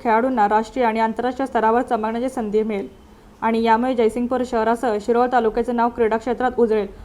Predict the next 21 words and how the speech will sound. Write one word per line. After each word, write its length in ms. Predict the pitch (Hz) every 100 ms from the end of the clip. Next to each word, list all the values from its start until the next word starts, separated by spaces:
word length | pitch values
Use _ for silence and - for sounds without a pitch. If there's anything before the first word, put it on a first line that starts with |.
| - -
असा 200 | 240 277
विश्वासही 520 | 254 254 254 302 311
त्यांनी 280 | 285 240 240
यावेळी 280 | 214 214 247
व्यक्त 280 | 220 214 247
केला. 200 | 214 202 - - - - - - 220
यावेळी 360 | 226 233 233 202 - - -
संभाजी 360 | 254 262 269
मोरे, 340 | 262 226 233 202 - -
दादा 240 | 226 226
पाटील 300 | 226 240 247
चिंचवाडकर, 580 | 240 226 220 247 247 208 202 - - -
राजेंद्र 440 | 233 226 240 247
झेले, 340 | 233 214 220 202 - -
शिवाजी 320 | 247 233 220 240
कुंभार, 400 | 240 226 247 202 - - -
राजेंद्र 360 | 240 247 269 294
अडके, 480 | 277 220 214 214 196 -
राहुल 300 | 226 226 240
बंडकर, 360 | 220 214 214 247 240 - -
अर्जुन 340 | 233 240 254